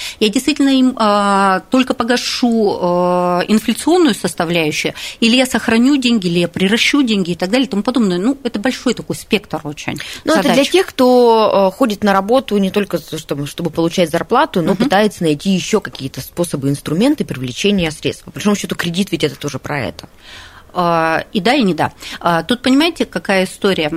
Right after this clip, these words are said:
Speaker 1: М, как только у вас появляется положительная дельта, вы в любом случае, ну, если вы не настроены на то, чтобы все деньги спускать, да, то есть у вас получ-,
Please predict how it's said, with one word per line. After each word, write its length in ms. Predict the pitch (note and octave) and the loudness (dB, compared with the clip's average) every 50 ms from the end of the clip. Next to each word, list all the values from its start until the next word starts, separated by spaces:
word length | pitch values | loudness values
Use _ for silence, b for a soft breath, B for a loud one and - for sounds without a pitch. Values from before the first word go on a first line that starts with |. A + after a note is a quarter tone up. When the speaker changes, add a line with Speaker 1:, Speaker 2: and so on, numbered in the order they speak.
| D#3+ - | -6 -4
Speaker 1:
М, 400 | F#3 F3 F3 F3 F3 E3+ E3 E3+ - | -2 0 2 2 2 2 0 0 -2
как 200 | - G#3 - - | -6 -8 -8 -6
только 480 | - - B3+ B3+ B3+ B3+ - - G3+ F3+ | -2 0 2 2 2 0 0 0 0 0
у 120 | F3 F3+ | 0 0
вас 320 | F#3 G3 G#3 G3+ G3+ - - | 2 2 2 2 2 -2 -4
появляется 640 | - F3 F3 F3 F#3 G3+ G#3+ G#3+ F#3 - - - | -4 -2 -2 0 2 2 2 2 0 -2 -4 -8
положительная 640 | - - E3+ F3 F3+ G3 G#3 - - F3 E3+ E3 E3+ | -6 -4 -2 -2 0 -2 -2 -4 -4 -4 -4 -2 0
дельта, 280 | E3+ B3 B3+ - - | 0 -2 -2 0 -2
вы 120 | E3+ E3 F#3+ | 0 0 0
в 100 | E3+ G3 | 2 2
любом 300 | A3 A3+ G#3+ G3+ D#3+ C3+ | 2 2 2 0 -2 -4
случае, 560 | - - - A3+ C4 C#4+ - - F3 C3 - | -4 -4 0 0 0 0 0 0 -2 -2 -2
ну, 220 | - A3+ F#3+ G3 G3+ - | 0 0 0 0 -2 -4
если 320 | G3 F3 G3 - - F#3+ | -2 -2 -2 0 -2 -2
вы 120 | E3+ F3+ | 0 0
не 80 | F3+ F#3 | 2 2
настроены 420 | F#3 G3 F#3+ - - G3+ G3 F3 | 2 0 0 -2 -2 0 0 2
на 120 | E3+ E3+ E3+ | 0 0 0
то, 100 | - F#3+ | -2 -4
чтобы 260 | - - E3+ D#3 D#3 | -4 -4 -6 -6 -6
все 180 | D#3 - - G3 | -4 -2 -4 -2
деньги 300 | E3+ F3+ E3+ E3+ D3+ D3+ | -2 -2 -2 -2 -4 -6
спускать, 500 | - - - G#3 - - - A3 C#4 G3 | -8 -10 -12 -12 -6 -2 -2 -2 -2 -2
да, 120 | F3+ F#3+ | -4 -6
то 100 | - - | -6 -6
есть 140 | D3+ - - | -8 -8 -6
у 40 | F3 | -8
вас 100 | D#3+ - | -8 -8
получ-, 360 | - G3 G#3 A3 G#3+ - - | -6 -6 -4 -4 -4 -4 -2